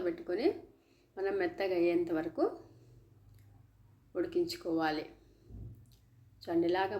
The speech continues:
మధ్య మధ్యలో మనం మూత తీస్తూ ఇలాగ పూర్తిగా మెత్తగా అయ్యేంత వరకు మనం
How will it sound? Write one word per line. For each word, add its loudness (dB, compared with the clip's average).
మధ్య 0
మధ్యలో 0
మనం 4
మూత 2
తీస్తూ 2
ఇలాగ -2
పూర్తిగా 0
మెత్తగా 0
అయ్యేంత 4
వరకు 0
మనం 2